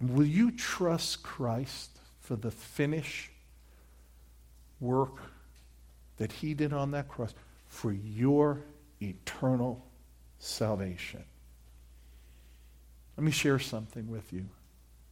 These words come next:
The only thing that will matter on that great day of judgment is,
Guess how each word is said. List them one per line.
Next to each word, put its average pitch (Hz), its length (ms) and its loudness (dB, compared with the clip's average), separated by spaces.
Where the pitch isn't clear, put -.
The 120 140 -2
only 175 500 6
thing 160 360 -2
that 143 200 0
will 135 120 0
matter 117 420 2
on 110 180 -2
that 110 200 -2
great 107 320 -4
day 107 160 -4
of 104 160 -8
judgment 92 560 -6
is, 104 340 0